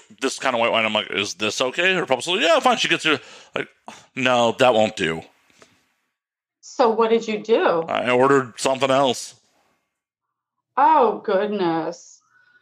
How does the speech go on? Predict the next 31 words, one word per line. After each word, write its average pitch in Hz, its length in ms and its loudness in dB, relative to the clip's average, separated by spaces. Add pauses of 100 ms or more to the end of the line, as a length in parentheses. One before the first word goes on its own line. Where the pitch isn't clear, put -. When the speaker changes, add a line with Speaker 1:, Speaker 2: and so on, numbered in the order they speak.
(260)
Speaker 2:
Well, 277 200 4
I 262 260 2
mean, 233 560 -4
I'm 247 260 2
here 226 280 0
in 214 120 -2
Winnetka, 208 960 0
and, 202 340 -2
I 208 220 0
mean, 196 540 -4 (160)
you 214 160 -2
know, 185 520 2
I'm 214 640 2
Winnetka 196 840 -2
successful, 262 960 0
but 190 160 0
I'm 202 340 0
not 185 280 0
gonna 190 260 -2
be, 185 300 -4
I 208 120 2
mean, 208 220 -2
as 220 260 0
in 220 140 0
I 202 180 0
pay 233 280 0
my 214 140 2
rent 202 360 0
in 202 80 -4
the 185 80 -6
pandemic. 190 640 0